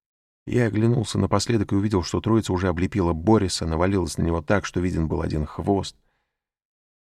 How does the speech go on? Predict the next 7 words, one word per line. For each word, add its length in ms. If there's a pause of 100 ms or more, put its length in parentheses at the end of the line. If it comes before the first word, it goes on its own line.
(140)
Судя 440 (200)
по 100
всему, 480
спуску 560
ему 200
не 140
давали. 680